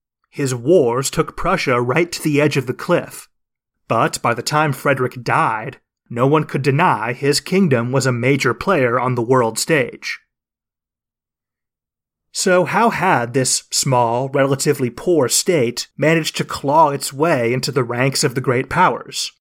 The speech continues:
Frederick alone was not responsible. The roots of his success can be traced all the way back to the sixteen hundreds. Successive generations of Prussian leaders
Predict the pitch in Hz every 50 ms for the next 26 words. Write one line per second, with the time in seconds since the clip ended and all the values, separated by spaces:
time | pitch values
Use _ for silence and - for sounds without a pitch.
0 | _ _ _ _ _ _ _ _ _ _ _ _ _ _ _ _ _ _ _ -
1 | - 220 226 170 180 160 - 151 131 127 156 180 156 127 117 120 123 123 123 120
2 | 117 131 135 143 135 131 131 - - - 156 143 131 131 - - - - - 117
3 | - _ _ _ _ _ _ _ _ _ _ - 147 120 123 170 226 - - 151
4 | 135 - 165 151 143 - - - - - - - - 196 185 127 110 113 127 -
5 | - - 147 135 120 117 - - - 190 147 127 127 - - 131 131 135 135 131
6 | 127 123 120 107 123 113 123 - - - 117 107 - - 135 - - - - 127
7 | 113 110 139 170 151 127 - - - - - - - - _ _ _ _ _ _
8 | _ _ _ _ _ _ _ _ _ _ _ - - - 175 - - 214 208 208
9 | 254 226 160 135 170 151 147 131 135 147 151 - - 185 160 120 - 135 123 -
10 | - - 147 135 - - 135 127 139 196 190 143 123 110 110 117 113 -